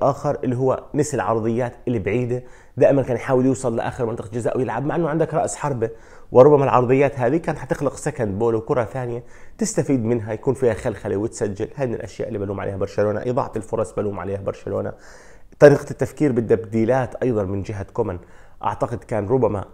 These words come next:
بعضها يعاد ترتيبها بشكل أفضل. وبالتأكيد الأخطاء الدفاعية اللي ما بقدر ألوم عليها حدا إلا اللاعبين اللي بيغلطوا فيها، يعني هذه أشياء بدائية، لو يغلطها واحد بيلعب معي بالحارة بعصب عليه،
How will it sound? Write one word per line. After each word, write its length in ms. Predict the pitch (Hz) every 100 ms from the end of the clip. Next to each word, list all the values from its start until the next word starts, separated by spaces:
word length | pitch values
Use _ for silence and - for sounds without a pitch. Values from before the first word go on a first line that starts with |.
| -
بعضها 340 | 120 107 101
يعاد 280 | 95 95 110 -
ترتيبها 400 | 101 - 107 92
بشكل 320 | - 107 -
أفضل. 260 | 107 110 165 - - - - -
وبالتأكيد 500 | - - - - 147
الأخطاء 360 | - - -
الدفاعية 400 | 120 123 - -
اللي 120 | 123 120
ما 80 |
بقدر 240 | 113 107 90
ألوم 220 | 104 101
عليها 160 | 98 98
حدا 300 | - 135 -
إلا 100 | 156
اللاعبين 420 | 147 135 143 147
اللي 120 | 139
بيغلطوا 380 | 139 127 127 131
فيها، 200 | 147 101
يعني 180 | 85 87
هذه 220 | 101 110
أشياء 280 | - - 110
بدائية، 500 | 107 101 123 123 123 - - -
لو 140 | - 107
يغلطها 320 | 104 120 110
واحد 240 | 98 -
بيلعب 240 | 104 98 104
معي 140 | 110
بالحارة 360 | 104 - 117 90
بعصب 460 | - - - 82
عليه، 300 | 82 87 85